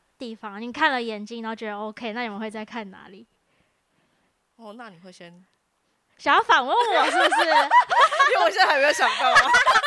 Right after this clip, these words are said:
Speaker 1: 想不到吗？
Speaker 2: 我觉得我们的主题切入得太快，有点，
Speaker 1: 我自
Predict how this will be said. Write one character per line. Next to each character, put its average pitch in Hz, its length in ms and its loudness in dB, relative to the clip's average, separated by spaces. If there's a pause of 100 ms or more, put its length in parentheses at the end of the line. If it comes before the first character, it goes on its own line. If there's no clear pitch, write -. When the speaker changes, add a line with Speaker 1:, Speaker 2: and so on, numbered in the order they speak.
(680)
Speaker 1:
想 554 180 2 (140)
不 427 80 -4
到 508 80 2
吗？ 523 60 6 (100)
Speaker 2:
我 - 80 -2
觉 466 60 -2
得 466 320 0
我 - 40 -4
们 302 140 0
的 - 80 -6
主 311 140 -10
题 294 120 -6
切 320 200 -8
入 330 100 -10
得 302 140 0
太 311 240 -4
快， 269 340 -2
有 254 80 -2
点， 320 100 2
Speaker 1:
我 311 60 4
自 294 80 -2